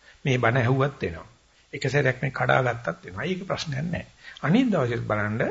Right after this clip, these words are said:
මේ සැකය, අනිශ්චිත භාවය, කම්මැලිකම, නීරසකම එනකොට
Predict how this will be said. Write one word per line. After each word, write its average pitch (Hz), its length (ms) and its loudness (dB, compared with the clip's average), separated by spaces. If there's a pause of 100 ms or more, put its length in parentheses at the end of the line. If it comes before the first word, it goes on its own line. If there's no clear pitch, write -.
(600)
මේ 135 140 2
සැකය, 120 360 0 (240)
අනිශ්චිත 135 480 -2
භාවය, 104 380 0
කම්මැලිකම, 82 600 -4
නීරසකම 127 540 -2
එනකොට 156 420 0